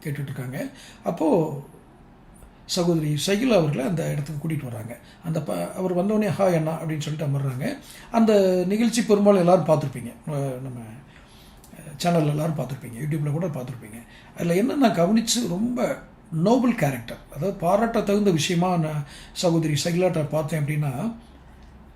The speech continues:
எதிரில் இருப்பவரை, அவருடைய தவறை சுட்டி காட்டணும், அதே சமயத்துல அவரை லேசா பிஞ்ச் பண்ணணும், அவருக்கு குத்தி காட்டணும்.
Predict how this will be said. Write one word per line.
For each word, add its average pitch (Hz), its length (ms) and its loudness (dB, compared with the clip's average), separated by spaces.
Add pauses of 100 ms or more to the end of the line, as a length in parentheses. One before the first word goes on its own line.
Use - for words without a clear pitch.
(960)
எதிரில் 247 380 4
இருப்பவரை, 185 520 2 (200)
அவருடைய 165 340 -2
தவறை 226 320 2
சுட்டி 180 260 -2
காட்டணும், 160 560 0 (320)
அதே 180 340 0 (120)
சமயத்துல 170 520 -2 (520)
அவரை 185 440 0 (220)
லேசா 226 640 4 (100)
பிஞ்ச் 254 320 2
பண்ணணும், 127 380 -4 (1000)
அவருக்கு 180 460 -2
குத்தி 269 300 6
காட்டணும். 139 400 2